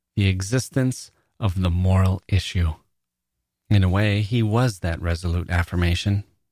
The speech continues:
Anyone who read or reflected encountered the human values he held in his fist. He questioned the political act. One had to avoid him or fight him. He was indispensable to that tension which makes intellectual life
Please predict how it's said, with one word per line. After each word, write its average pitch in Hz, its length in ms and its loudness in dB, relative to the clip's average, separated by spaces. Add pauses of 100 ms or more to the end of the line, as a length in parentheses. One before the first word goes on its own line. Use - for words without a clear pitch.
(120)
Anyone 110 380 2
who 101 140 0
read 101 400 0
or 90 100 0
reflected 92 640 -2 (260)
encountered 120 600 0
the 101 60 -6
human 127 360 -2
values 101 540 -2
he 98 160 -2
held 92 280 0
in 98 120 0
his 98 160 -2
fist. - 440 -6 (360)
He 113 120 -4
questioned 113 680 -2 (180)
the 87 100 -2
political 95 580 -2
act. - 380 -4 (560)
One 104 240 2
had 110 260 4
to 110 140 0
avoid 107 360 0
him 139 280 -2 (140)
or 120 140 -4
fight 95 300 -2
him. 80 240 -4 (500)
He 110 140 0
was 98 180 2
indispensable 113 960 -2 (380)
to 104 100 -2
that 98 260 0
tension 90 540 0 (360)
which - 200 -4
makes 98 240 0
intellectual 101 640 0
life 87 460 -2